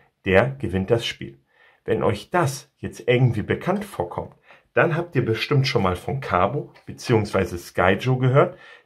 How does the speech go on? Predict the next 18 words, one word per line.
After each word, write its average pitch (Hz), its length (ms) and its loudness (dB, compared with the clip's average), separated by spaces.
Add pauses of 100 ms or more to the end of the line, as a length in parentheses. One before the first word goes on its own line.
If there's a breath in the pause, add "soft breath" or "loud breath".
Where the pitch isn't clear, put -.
(100)
Die 139 140 0
haben 113 300 6
ähnliche 180 420 0
Prinzipien 175 800 -6 (260 loud breath)
und 117 180 -2
wenn 117 140 6
du 110 100 2
beide 117 320 6
Spiele 95 380 -2
magst, 117 420 0
solltest 110 400 -2
du 92 100 -2
dir 90 120 -2
auf - 200 -10
jeden 135 320 0
Fall 110 320 2
Arschmellows 92 720 -4
anschauen. - 480 -4